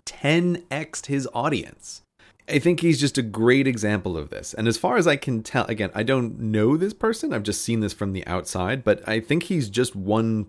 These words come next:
person making these videos. Like, that's the impression that I get. Like, it's just him. That's what he says in, on his, uh, videos, so I have no reason to, to doubt him. So it's like, it's totally possible. It's just a question of making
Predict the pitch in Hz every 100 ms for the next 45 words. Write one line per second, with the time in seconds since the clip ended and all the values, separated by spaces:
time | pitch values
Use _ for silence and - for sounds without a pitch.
0 | _ 120 113 113 104 98 95 90 107 110
1 | 104 104 95 90 101 78 - 80 98 -
2 | 101 95 95 - 95 90 95 78 71 -
3 | 60 - 85 - 147 143 143 - - -
4 | - 95 90 90 92 87 104 95 95 -
5 | 92 95 87 85 87 85 85 92 104 104
6 | 113 69 78 82 80 80 82 82 78 87
7 | 80 80 - 85 87 87 117 120 117 107
8 | 107 104 - - - _ _ 151 147 -
9 | _ - - 139 196 190 190 - 156 180
10 | 113 98 95 92 - _ _ _ 110 92
11 | 90 95 110 120 147 - - - 131 123
12 | - 110 107 - 98 95 90 - _ 113
13 | 101 98 101 117 - 120 117 113 110